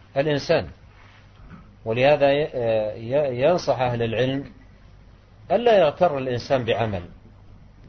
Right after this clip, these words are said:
وألا يغتر بعبادة،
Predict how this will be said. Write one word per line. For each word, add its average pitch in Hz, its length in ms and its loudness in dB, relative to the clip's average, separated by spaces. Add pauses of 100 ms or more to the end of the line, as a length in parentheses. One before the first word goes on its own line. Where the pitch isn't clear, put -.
(400)
وألا 165 420 4
يغتر 156 600 2 (1600)
بعبادة، 139 840 0